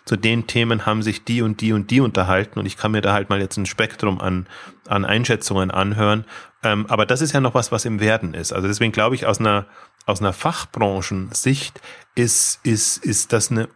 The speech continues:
unheimlich mächtige Geschichte, die, die sehr weiterhelfen kann, weil es halt trotz allem immer noch ein Nebenbei-Medium ist. Es ist kein, man muss nicht ein dickes Buch lesen, man muss irgendwie was machen, äh, also sich da extrem rein vertiefen, sondern man kann das tatsächlich auch mal bei einer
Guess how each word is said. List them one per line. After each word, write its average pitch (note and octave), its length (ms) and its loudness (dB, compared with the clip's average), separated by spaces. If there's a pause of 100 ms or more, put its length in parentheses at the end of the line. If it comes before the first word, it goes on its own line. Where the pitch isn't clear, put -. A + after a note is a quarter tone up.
unheimlich C3+ 540 2
mächtige A2 480 2
Geschichte, C3 640 0
die, A#2+ 340 0 (360)
die A2 60 2
sehr A2 220 4
weiterhelfen A2+ 720 0
kann, A#2 380 0 (260)
weil G#2+ 160 2
es C#3 140 -2
halt D3 240 -2 (460)
trotz B2 240 -2
allem D3+ 280 2
immer C#3+ 180 2
noch C#3+ 180 0
ein D3 60 2
Nebenbei-Medium C3+ 800 2
ist. - 240 -6
Es G2+ 160 -6
ist - 180 -4
kein, D#3 400 2
man B2 180 0
muss C3+ 140 0
nicht D#3+ 200 2
ein C3+ 120 2
dickes C3+ 240 0
Buch D#3 260 2
lesen, C#3 320 2
man B2 140 -4
muss A#2+ 160 -2
irgendwie A#2+ 320 0
was A2 160 -4
machen, C3 400 0
äh, A2 340 -2
also A2 240 2
sich G#2+ 220 -4
da A2 240 2
extrem C#3 500 0
rein G#2+ 240 4
vertiefen, - 320 -6
sondern A2+ 220 -2 (160)
man G#2+ 140 -2
kann D3+ 280 -2
das D3+ 120 -2
tatsächlich - 360 -2
auch A#2+ 80 -2
mal B2 160 2
bei A#2 100 2
einer A#2 220 2